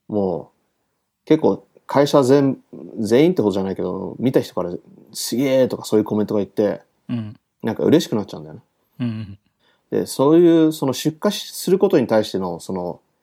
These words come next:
Speaker 1: 何、称賛するっていう文化が強いから、
Speaker 2: うん。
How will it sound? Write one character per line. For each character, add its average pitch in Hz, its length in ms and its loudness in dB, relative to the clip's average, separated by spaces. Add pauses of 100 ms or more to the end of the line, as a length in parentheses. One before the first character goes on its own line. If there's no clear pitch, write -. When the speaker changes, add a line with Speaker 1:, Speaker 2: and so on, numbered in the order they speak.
(540)
Speaker 1:
何、 104 180 -14
称 143 240 2
賛 156 200 2
す 151 120 -2
る 151 60 4
っ 151 40 2
て 110 140 -4
い - 20 0
う 90 40 -2
文 104 160 0
化 98 100 -4
が 92 60 -4
強 95 200 -4
い - 40 -6
か 85 80 -10
ら、 82 220 -10 (280)
Speaker 2:
う 127 60 -10
ん。 110 240 -12